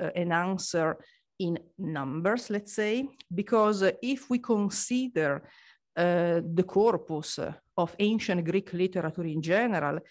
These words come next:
today we can say that about, uh, fifty percent of what we have is transmitted in the form of fragmentary text. Of course, I was able to get this percentage considering what we have now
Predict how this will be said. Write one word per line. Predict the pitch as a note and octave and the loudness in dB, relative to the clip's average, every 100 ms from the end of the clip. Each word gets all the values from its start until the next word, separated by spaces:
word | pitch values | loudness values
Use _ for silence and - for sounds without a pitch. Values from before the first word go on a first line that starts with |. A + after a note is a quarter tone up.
| - - _ - | -20 -20 _ -6
today | F#3 A3+ C4+ G3+ F#3 | 2 4 6 6 2
we | G3 F#3+ | -2 -2
can | G#3 F#3 | -2 -4
say | - F3+ F3+ | 0 2 2
that | E3+ D#3 D#3 | 4 2 2
about, | F3 F3 F3+ F3 F3 F3 - | 0 2 4 6 4 0 -2
uh, | E3+ D#3+ - _ _ - | -2 -2 -8 _ _ -2
fifty | D4+ - B3+ | -2 -2 -4
percent | G3 - F#3+ F3+ F3+ | -2 -2 0 0 -2
of | F3 | -2
what | F3+ E3+ E3+ | -2 -2 -2
we | E3+ | -2
have | G#3 A3 D#3+ D3 D#3+ F3+ - - | 0 0 0 -2 -4 -6 -6 -2
is | G3+ G3 F3+ | 0 0 -4
transmitted | - G#3 F#3 F3 F3+ E3+ | 0 2 2 0 0 0
in | D#3+ | 0
the | E3 | 0
form | F3 - D#3+ D#3+ E3+ E3+ F3 - _ - | -4 -2 0 2 0 0 -4 -10 _ 0
of | F3 E3 | 0 0
fragmentary | F3 - F#3+ F3+ E3+ E3 D#3 C#3 | -4 0 0 2 0 0 -2 -2
text. | - - - - - - - - | -6 -8 -10 -16 -16 -18 -20 -10
Of | A3+ - | -8 0
course, | E4+ F4 | 0 2
I | |
was | B3+ G3 | 4 6
able | G3+ A3 A3+ | 6 4 2
to | G3 | 0
get | G3 G3 F3+ | 0 0 0
this | G3+ - | -2 -4
percentage | F3+ - G#3 A#3 B3 C4 A3+ | -4 0 2 2 2 2 0
considering | - F3+ F3+ F3+ F3 D#3+ | 0 0 2 2 2 2
what | E3 - | 0 -2
we | D#3+ | -6
have | D#3+ D#3+ | -4 -4
now | D#3+ D#3 C3 B2+ D#3 B3+ | -2 0 0 2 2 0